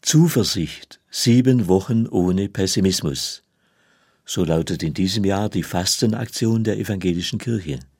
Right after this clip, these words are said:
Als ob das für einen Pessimisten so einfach wäre, seine Dunkelkammer zu verlassen. Ich kenne den Grauschleier über meinem eigenen Gemüt.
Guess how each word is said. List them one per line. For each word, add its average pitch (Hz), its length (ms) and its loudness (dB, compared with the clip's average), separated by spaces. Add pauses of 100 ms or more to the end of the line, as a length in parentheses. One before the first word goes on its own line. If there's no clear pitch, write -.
(1120)
Als 110 340 4
ob 98 240 2
das 90 320 0
für - 140 -8
einen 87 260 -2
Pessimisten 90 720 -2
so 95 460 0
einfach 80 480 -4
wäre, 73 320 -2 (260)
seine 82 300 2
Dunkelkammer 80 640 -2
zu - 160 -8
verlassen. 73 540 -8 (1000)
Ich - 120 2
kenne 127 280 6
den 95 180 2
Grauschleier 95 800 -2
über 98 240 -2
meinem 90 260 -2
eigenen 107 480 2
Gemüt. 76 480 -2